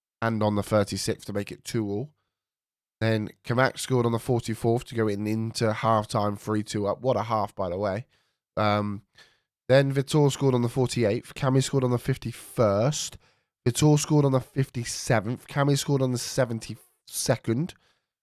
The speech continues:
Blanc scored on the s-, eighty-fourth. And then Cammy scored on the eighty-sixth. So Lazio, a very good side in Serie A,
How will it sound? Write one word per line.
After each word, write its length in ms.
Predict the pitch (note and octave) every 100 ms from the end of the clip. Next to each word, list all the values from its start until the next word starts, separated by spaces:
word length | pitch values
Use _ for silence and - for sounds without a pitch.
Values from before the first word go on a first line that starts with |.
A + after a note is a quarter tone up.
| _ -
Blanc 320 | C#3 F3 -
scored 340 | - E3 D#3+
on 80 | D#3
the 60 | D3
s-, 260 | D3 - -
eighty-fourth. 1400 | C#3 C3 C3 - _ _ _ D#3+ A2+ A2 D#3 - - - _ _ _ _ -
And 100 | B2
then 120 | B2
Cammy 400 | - C3+ C#3+ C#3
scored 240 | - C#3+
on 160 | C3 B2+
the 140 | B2+
eighty-sixth. 920 | B2 A#2+ - B2 - - C3+ F#2 - -
So 140 | A2+
Lazio, 760 | A#2+ C#3+ - C3 B2 A#2+ A#2 A#2 _ _ _ -
a 80 | A#2+
very 380 | C3 C#3+ B2+
good 300 | A#2 - G#3+
side 540 | - - F#2 E2+ F#2+ -
in 160 | G#2+ G#2
Serie 300 | - G#2 G2
A, 200 | F2+